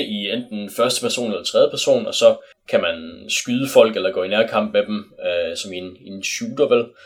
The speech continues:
Og så er der et, øh, et rollespilselement, så man har nogle, nogle evner og nogle egenskaber, man kan, øhm, man kan bruge til nogle forskellige ting, og som der så, man så kan forbedre, når man stiger i level og, øh, ja, når man tjener nogle X P. Øhm,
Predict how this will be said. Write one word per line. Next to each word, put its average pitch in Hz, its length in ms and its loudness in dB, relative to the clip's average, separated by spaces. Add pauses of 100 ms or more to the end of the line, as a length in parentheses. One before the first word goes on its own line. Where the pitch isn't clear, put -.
(280)
Og 98 400 0
så - 140 4
er 98 100 6
der 104 100 6
et, 95 180 -2
øh, 90 200 -2 (160)
et - 200 -12
rollespilselement, 104 1000 0
så 107 100 -6
man 92 120 -8
har 101 140 -2
nogle, 90 280 -8
nogle 87 260 -12
evner 107 220 -2
og 92 60 -2
nogle 90 200 -10
egenskaber, 98 540 -2
man 78 140 -10
kan, 87 220 -4 (400)
øhm, 80 380 -10 (300)
man 98 120 -6
kan 98 120 -12 (140)
bruge 104 160 -8
til - 100 -4
nogle 95 120 -8
forskellige 104 400 -2
ting, 110 320 0
og 76 220 -8 (280)
som 95 120 -10
der 95 60 -4
så, - 120 -2 (240)
man 95 100 -4
så 98 140 -2
kan 107 120 -6
forbedre, 104 340 4
når 90 80 -2
man 85 120 -4 (140)
stiger 107 320 -2
i 95 40 -2
level 98 260 -2
og, 90 340 2
øh, 52 240 -12 (340)
ja, - 120 0 (160)
når - 60 -8
man 90 180 -10
tjener 95 220 -4
nogle 90 220 -4
X - 100 -14
P. - 20 -14 (440)
Øhm, 92 680 2